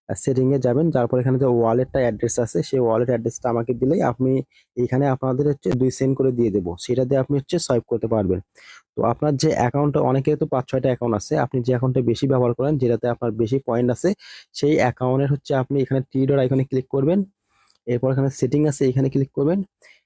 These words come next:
এরপর এখান থেকে আপনি যে ওয়ালেট অ্যাড্রেস এইটা কপি করবেন, কপি করে আপনি হচ্ছে আমাকে দিয়ে দিবেন। এখানে দেখুন আমি যদি চলে যাই, আন টোয়েন্টি ফোর সলিউশন, এখানে যে অ্যাডমিন আছে, এখানে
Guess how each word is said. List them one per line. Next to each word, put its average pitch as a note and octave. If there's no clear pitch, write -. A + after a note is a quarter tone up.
এরপর A#2
এখান C3
থেকে C#3
আপনি C3+
যে C#3+
ওয়ালেট A#2+
অ্যাড্রেস A#2+
এইটা B2
কপি A#2
করবেন, F#2+
কপি C3
করে D3
আপনি A2
হচ্ছে B2
আমাকে A#2
দিয়ে A2+
দিবেন। F#2
এখানে G#2+
দেখুন B2+
আমি A2+
যদি A#2+
চলে A2
যাই, C3
আন A2
টোয়েন্টি B2
ফোর C3
সলিউশন, A#2+
এখানে B2
যে B2
অ্যাডমিন A#2
আছে, -
এখানে A#2+